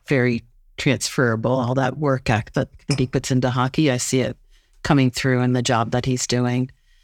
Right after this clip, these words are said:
And, um, also just building friendships too. Like, he's,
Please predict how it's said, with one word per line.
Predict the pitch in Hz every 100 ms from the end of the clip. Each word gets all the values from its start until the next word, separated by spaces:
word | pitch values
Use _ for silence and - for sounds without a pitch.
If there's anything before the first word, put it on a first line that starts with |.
| _ _ _ -
And, | 151 135 127 123 131
um, | 123 127 -
also | 185 208 202
just | 180 156 -
building | 151 139 131
friendships | - 127 117 - - - -
too. | - 135 123
Like, | 120
he's, | - 151 -